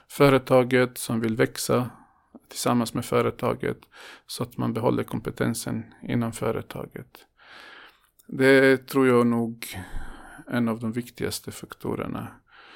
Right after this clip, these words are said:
Sen så kollar man ju självklart kunskapsmässigt om den här människan kan jobbet, kan utföra saker och ting som, som jobbet kräver. Och är villig att utvecklas även där, att lära sig.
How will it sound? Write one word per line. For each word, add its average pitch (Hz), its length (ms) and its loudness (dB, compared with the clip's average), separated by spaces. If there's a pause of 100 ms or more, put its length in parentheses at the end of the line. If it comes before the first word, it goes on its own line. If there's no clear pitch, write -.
(120)
Sen 131 220 -2
så 135 120 -2
kollar 143 260 6
man 131 120 4
ju 131 60 2
självklart 131 460 2
kunskapsmässigt - 1000 -2 (280)
om 135 100 -8
den 120 120 -2
här 117 80 -2
människan 117 720 -4 (200)
kan 147 360 0 (380)
jobbet, 113 540 -2
kan 131 380 -4 (320)
utföra 117 500 -2
saker - 440 -6
och - 120 -12
ting 62 260 -8
som, 60 840 -12
som 117 240 -6
jobbet 113 260 -2
kräver. 170 420 0 (800)
Och - 160 -2
är 135 140 8
villig 139 380 6
att - 280 -2
utvecklas 131 600 0
även 123 220 2
där, 135 320 2
att - 160 -12
lära 143 260 4
sig. - 360 -6